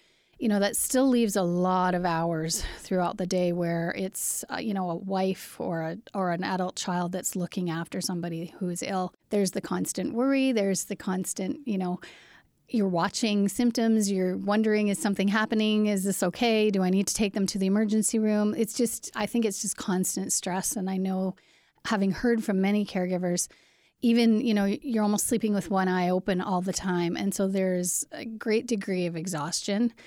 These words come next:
Um, and then the other part of it, too, is not everyone can afford to take that amount of time off work, um, or has an employer that maybe at that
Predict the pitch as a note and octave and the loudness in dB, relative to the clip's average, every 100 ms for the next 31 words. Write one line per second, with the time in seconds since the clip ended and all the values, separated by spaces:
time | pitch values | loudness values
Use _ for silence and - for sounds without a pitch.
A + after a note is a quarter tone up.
0 | - _ B3+ F#3+ F3+ - A#3 A#3+ A#3+ A#3 | -20 _ -6 -4 -4 0 2 4 4 2
1 | C#4 - F#3 F3+ F#3 - B3 A3 F#3+ - | 0 0 -2 0 -4 -2 0 0 0 -6
2 | - A#3+ B3 G#3+ A#3 A3+ B3 A#3 G3+ - | -10 -6 0 2 2 2 2 2 2 -2
3 | G#3+ F#3+ G3 - F#3+ - G3+ G#3 - G3+ | 0 0 -2 -6 -8 -2 0 0 -2 -4
4 | G#3 G#3 F#3+ F#3+ F#3 F3+ F3 - F3+ F3 | -4 -4 -2 -2 0 -2 -4 -2 0 0
5 | E3+ - A3 G#3+ - - - - - F#3+ | -2 -2 0 0 -2 -10 -20 -16 -4 -2
6 | F#3+ B3 G#3 F#3 F#3+ F3+ F#3+ F3+ - F3+ | 0 2 4 4 0 0 -2 -2 -2 0
7 | F3+ F3+ F3 G3 F3+ F3 E3+ E3 D#3+ D#3+ | 2 0 0 -4 -4 -4 -6 -4 -6 -6